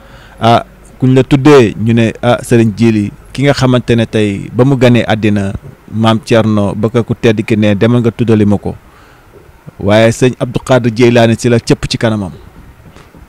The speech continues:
Ne ko, "Tur bi sama tur la." Mais Maam Thierno, avant muy gisanteeg sëriñ Abdou Khadir Jeylaani mu koy feeñu,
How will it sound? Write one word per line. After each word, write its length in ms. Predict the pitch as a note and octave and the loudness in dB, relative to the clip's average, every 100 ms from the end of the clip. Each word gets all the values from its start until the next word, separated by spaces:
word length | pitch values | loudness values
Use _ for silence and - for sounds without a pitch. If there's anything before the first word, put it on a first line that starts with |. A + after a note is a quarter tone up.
| _ _ _ - | _ _ _ -8
Ne 180 | G#2+ A#2+ | -2 0
ko, 140 | C3 | 0
"Tur 220 | A2+ C3+ A#2+ | 2 2 2
bi 140 | B2 | 2
sama 220 | B2 A#2+ | 2 0
tur 160 | - A2 | 2 -2
la." 140 | G2 F#2+ | -2 -2
Mais 160 | A2+ | 0
Maam 220 | A#2+ C3 | 0 0
Thierno, 280 | C3 C#3 B2+ - | 2 2 2 0
avant 280 | C3 D3 D3 | 0 2 2
muy 200 | D3 C3 | 2 0
gisanteeg 500 | B2 C#3+ A#2+ C3+ B2 | 0 -2 2 0 0
sëriñ 280 | - C3 A2 | 0 -2 0
Abdou 220 | A#2+ - | -6 -4
Khadir 240 | - A#2 A2+ | -2 -2 0
Jeylaani 420 | A2 A2+ A2+ A2 | 0 2 2 2
mu 100 | A2 | 0
koy 180 | G#2+ A2 | 0 -2
feeñu, 360 | G#2+ A2 F#2+ | 0 -2 -2